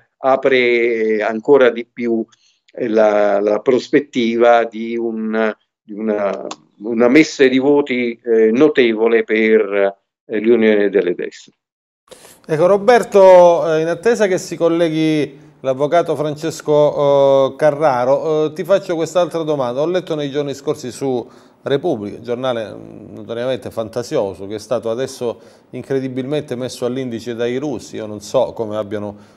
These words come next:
Speaker 2: potuto negare ai cittadini russi la possibilità di leggere la mattina Molinari o Castelletti, insomma una crudeltà, eh, davvero imperdonabile. Insomma, sicuramente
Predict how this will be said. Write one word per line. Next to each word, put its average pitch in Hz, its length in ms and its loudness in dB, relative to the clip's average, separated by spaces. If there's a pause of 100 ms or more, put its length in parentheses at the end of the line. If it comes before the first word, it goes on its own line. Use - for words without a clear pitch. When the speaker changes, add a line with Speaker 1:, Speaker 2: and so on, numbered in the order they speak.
(100)
Speaker 2:
potuto 110 800 -6
negare 104 460 -2
ai 101 100 -8
cittadini 107 480 -10
russi 123 340 -8
la 107 80 -6
possibilità 107 580 -8
di 104 140 -8
leggere 110 400 -6
la 107 140 -6
mattina 113 440 -8 (340)
Molinari 113 500 -6
o 95 60 -6
Castelletti, 113 680 -6
insomma 98 300 -10
una 107 240 -8 (260)
crudeltà, 113 960 -4
eh, 101 40 -8
davvero 110 340 -6
imperdonabile. 107 880 -8
Insomma, - 240 -20
sicuramente 113 640 -4